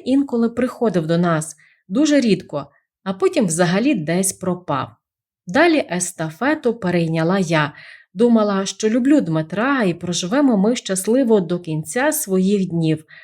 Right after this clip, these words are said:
Після появи донечки все змінилося, бо чоловік вважав, що жінок на його персону вже забагато. Не могла мені сина подарувати.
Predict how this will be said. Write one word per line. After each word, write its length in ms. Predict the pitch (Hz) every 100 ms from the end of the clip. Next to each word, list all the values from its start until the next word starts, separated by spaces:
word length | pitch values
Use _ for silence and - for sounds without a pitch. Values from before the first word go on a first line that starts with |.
| - _ _ _
Після 340 | - 339 262 233
появи 540 | - 185 202 220 190
донечки 640 | 156 196 277 277 269 - 202
все 420 | 196 - 175 196
змінилося, 840 | 185 185 180 175 156 151 - 151 - - _ _
бо 260 | 175 196 196
чоловік 500 | 196 190 196 233 202
вважав, 680 | 156 180 170 196 247 285 -
що 300 | - 180 170
жінок 500 | 170 170 240 302 190
на 120 | 175
його 260 | 170 190
персону 680 | 196 170 156 - 208 262 262
вже 380 | 180 - 165 190
забагато. 920 | 185 175 175 180 165 147 113 - - _ _ _ _ -
Не 140 | 170
могла 360 | 185 180 202 208
мені 400 | 190 185 190 185
сина 480 | - 320 403 285 151
подарувати. 960 | - 160 175 185 190 208 156 - -